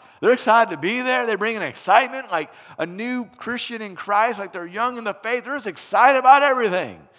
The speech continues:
And things are, you, you don't ever get excited about any, anymore, but they get excited. Remember. That's what he says, repent. Repent means to turn, to change direction,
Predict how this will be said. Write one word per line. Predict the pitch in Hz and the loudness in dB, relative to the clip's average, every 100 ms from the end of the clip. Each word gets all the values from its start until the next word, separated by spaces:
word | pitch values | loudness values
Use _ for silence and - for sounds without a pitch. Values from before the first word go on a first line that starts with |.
| _ _ _ _ _ | _ _ _ _ _
And | - 156 | -10 0
things | 254 285 247 | 0 0 -6
are, | 254 | -8
you, | 226 226 | -10 -12
you | 190 247 | -6 -2
don't | 302 233 | -2 -2
ever | 185 156 | -4 -2
get | 151 | -4
excited | 139 160 139 135 | -4 0 0 0
about | 135 131 | -2 -2
any, | 127 131 | -4 -12
anymore, | 151 135 127 113 - _ _ | -12 -12 -10 -10 -12 _ _
but | 139 | -4
they | 220 320 | -2 0
get | 277 | 0
excited. | 170 - 285 262 302 220 - - _ _ _ _ _ _ _ _ | -2 -4 0 2 2 -2 -10 -20 _ _ _ _ _ _ _ _
Remember. | 98 95 107 87 65 57 _ _ _ _ _ _ _ _ _ _ - | -20 -20 -20 -20 -20 _ _ _ _ _ _ _ _ _ _ _ -20
That's | 123 | -20
what | 117 | -18
he | - | -18
says, | 123 _ _ _ _ _ | -20 _ _ _ _ _
repent. | - 107 - 113 80 _ _ _ _ _ _ _ _ _ _ _ _ _ | -18 -18 -18 -20 -20 _ _ _ _ _ _ _ _ _ _ _ _ _
Repent | - - 143 - | -20 -18 -18 -18
means | 120 139 135 - | -20 -20 -20 -20
to | 95 82 _ _ | -20 -20 _ _
turn, | - 107 62 50 _ _ _ _ _ _ _ _ _ | -20 -20 -20 _ _ _ _ _ _ _ _ _ _
to | - | -18
change | - 160 151 131 | -14 -14 -16 -20
direction, | 135 131 123 - - | -16 -14 -14 -16 -20